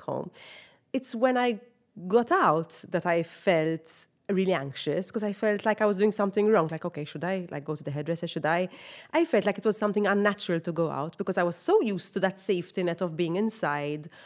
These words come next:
of like, "Oh yeah, you know, if someone invites me, I, I'm in quarantine. If someone does this, I'm in quarantine." So then suddenly, ha-, like, after those two weeks, I'm like,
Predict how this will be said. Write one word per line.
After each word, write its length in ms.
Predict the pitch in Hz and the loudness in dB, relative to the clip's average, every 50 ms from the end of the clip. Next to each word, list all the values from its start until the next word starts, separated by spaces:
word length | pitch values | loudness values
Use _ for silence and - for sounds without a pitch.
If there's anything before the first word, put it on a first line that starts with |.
| - - - | -18 -14 -10
of 80 | 220 202 | -4 -2
like, 200 | 202 208 202 - | 0 0 0 -2
"Oh 60 | 226 | -2
yeah, 260 | 254 262 202 160 165 165 | 0 2 2 2 0 0
you 80 | 175 185 | 0 0
know, 180 | 190 208 226 | 0 2 0
if 80 | 220 - | 0 -2
someone 260 | - 190 170 170 165 | -2 -2 0 0 0
invites 300 | 170 180 214 240 208 - | 0 2 0 0 -2 -2
me, 60 | 170 | -2
I, 100 | 165 165 - | -4 -2 -2
I'm 120 | 175 175 | -2 -4
in 100 | 156 160 | -4 -4
quarantine. 400 | - 160 143 135 131 131 135 143 | -4 -4 -4 -4 -4 -6 -8 -8
If 80 | 151 156 | -6 -4
someone 240 | 196 185 185 185 190 | -2 0 0 0 0
does 160 | 208 214 196 | 0 0 0
this, 160 | 240 233 - | 0 0 0
I'm 60 | 180 175 | 0 0
in 140 | 170 170 | 0 0
quarantine." 420 | 165 160 143 139 139 135 135 143 143 - - - - | 0 -2 -2 -2 -4 -6 -8 -10 -10 -12 -18 -20 -12
So 100 | - 233 | -2 4
then 160 | 254 415 320 | 6 6 6
suddenly, 520 | - 311 339 285 240 214 202 190 185 180 190 | 6 6 4 6 6 6 6 6 4 4 2
ha-, 120 | 185 - - - - | 0 -4 -6 -6 -4
like, 180 | 208 202 - 196 | -4 -2 -2 -2
after 180 | 180 - 220 | -2 0 0
those 280 | 185 185 185 180 - - | 0 0 0 -4 -4 -6
two 100 | 190 175 | -4 0
weeks, 320 | 220 381 - 226 - - | 4 4 4 4 2 -2
I'm 80 | 220 208 | -2 2
like, 260 | 202 202 202 202 - | 2 2 0 -2 -6